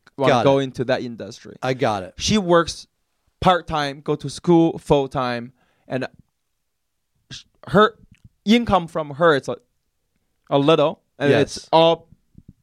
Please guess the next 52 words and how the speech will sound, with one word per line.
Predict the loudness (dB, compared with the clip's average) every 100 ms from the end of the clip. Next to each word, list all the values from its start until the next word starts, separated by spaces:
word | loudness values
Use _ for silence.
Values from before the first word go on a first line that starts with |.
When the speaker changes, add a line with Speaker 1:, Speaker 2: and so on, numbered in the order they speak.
| _
Speaker 1:
up | 0 0 -8
to | -8
me. | -8 -8
Speaker 2:
Yes, | 0 0 2
I | 2
Speaker 1:
That's | 4
Speaker 2:
get | 6
Speaker 1:
why | 6
Speaker 2:
it. | 4
Speaker 1:
I |
work | 0 -2
so | 0 -2
many | -2 -8
hours. | -8 -8 -10 -6
Speaker 2:
I | -2
get | 0
it. | 2
So | 2
it's | 4
kind | 0 0
of |
flipped | -2 2 2 2 -6
from | 0 4 4 2 -2
Beijing | 0 0 0 0 0 -2 -8 _ _ _
and | -2
now | 2 2 2
here. | 0 0 -2
You're | -4 -2 2 2
the | 0
breadwinner. | 0 -2 -2 -6 -4 -6 0
Speaker 1:
Yep. | 2 2 0
Speaker 2:
She's | -4 -2 0
in | -2
school. | -2 -2 0 0 -2 -6 _
You're | -4 2
not | 2
Speaker 1:
Yep. | 2
Speaker 2:
seeing | 0 -2 -2 -2
each | -2 -2 0
other | 0 0
a | -2
whole | -4 -4
lot. | -2 -2 -2
Are | 2
Speaker 1:
Right. | 2 2
Speaker 2:
the | -2
in-laws | 0 0 -2
taking | -4 -8 -4
care | -2 -2
of | -2
your |
son? | -4 -4 -4 -6